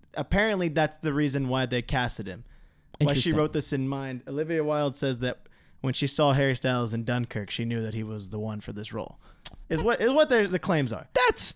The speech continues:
Speaker 2: that doesn't make sense.
Speaker 1: Yeah, I, I've seen Dunkirk. Uh,
Speaker 2: That's a, that's a, that's a war movie.
Speaker 1: Which, Dunkirk? Wait, that's a whole different subject.
Speaker 2: It's a, it's a good movie, but, uh, seeing him in that and going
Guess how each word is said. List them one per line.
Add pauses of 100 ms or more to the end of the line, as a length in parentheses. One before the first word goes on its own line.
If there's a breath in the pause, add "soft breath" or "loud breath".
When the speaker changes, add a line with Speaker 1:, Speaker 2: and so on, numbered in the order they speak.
(100)
Speaker 2:
that
doesn't
make
sense. (100)
Speaker 1:
Yeah,
I,
I've
seen
Dunkirk. (300)
Uh,
Speaker 2:
That's
a,
that's
a, (220)
that's
a
war
movie. (160)
Speaker 1:
Which, (200)
Dunkirk? (200)
Wait,
that's
a
whole
different
subject.
Speaker 2:
It's
a, (140)
it's
a
good
movie, (320 loud breath)
but, (300 soft breath)
uh, (180)
seeing
him
in
that
and
going